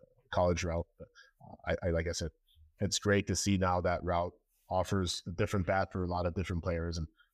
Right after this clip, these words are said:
um, it's, it's something that I think gives kids, uh, a, a, a different path that is, you know, great academically. You know, you get to go to school, you know, get your degree and stuff. So it's, uh, it, it's a great route for, for hockey players.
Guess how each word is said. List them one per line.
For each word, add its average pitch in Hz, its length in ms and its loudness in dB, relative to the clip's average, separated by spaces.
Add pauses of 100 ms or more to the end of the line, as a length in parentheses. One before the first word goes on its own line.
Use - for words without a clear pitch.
(120)
um, 80 420 -4
it's, - 240 -2
it's 90 220 -4
something 87 360 2
that 85 220 0
I 87 60 -6
think 85 220 -2 (220)
gives 95 300 4
kids, - 540 0 (560)
uh, 92 40 -2
a, 82 460 -2 (120)
a, 85 100 -4 (140)
a 82 40 -6
different 87 320 0
path 90 280 2
that 85 120 -4
is, 80 300 -6 (340)
you 98 80 -6
know, 87 80 0
great 90 280 0 (100)
academically. 101 800 0 (260)
You 90 60 -6
know, 90 80 0
you 87 80 0
get 82 200 0
to 82 200 -8 (260)
go 104 140 4
to 95 80 2
school, 98 540 0
you 101 80 0
know, 92 100 2
get 92 160 0
your 98 140 -2
degree 92 400 2
and 87 100 -4
stuff. 87 300 0
So 85 160 -2
it's, - 240 -8 (280)
uh, 85 200 -4 (100)
it, 85 180 -2
it's 92 200 -6
a 87 40 -2
great 92 300 2
route 85 280 2
for, 82 360 -6 (640)
for - 160 -2
hockey 85 240 2
players. 82 440 -6